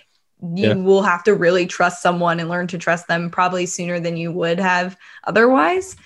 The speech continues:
Speaker 1: So maybe it's a positive thing for your relationship. It's gonna be weird and it's gonna be awkward and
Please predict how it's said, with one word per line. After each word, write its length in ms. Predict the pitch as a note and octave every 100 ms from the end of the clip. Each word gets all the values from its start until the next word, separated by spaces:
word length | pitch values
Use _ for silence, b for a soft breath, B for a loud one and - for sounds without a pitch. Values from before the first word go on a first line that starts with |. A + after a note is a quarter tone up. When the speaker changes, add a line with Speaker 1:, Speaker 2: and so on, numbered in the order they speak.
| b -
Speaker 1:
So 180 | A3+
maybe 280 | G3+ G3 A#3+
it's 100 | A#3
a 60 | G#3
positive 480 | F#3 E3+ G#3 A#3+ B3
thing 200 | C4+ C4+
for 100 | C4+
your 120 | C4+
relationship. 580 | C#4+ C#4 C4+ B3+ C4+ A#3+
It's 80 | -
gonna 160 | G#3+ G#3+
be 120 | G#3+
weird 380 | F#3+ F#3+ F#3 F3+
and 100 | F3
it's 100 | E3+
gonna 140 | F#3
be 100 | F3+
awkward 520 | E3+ F3 - F3+ F3
and 240 | D#3+ F3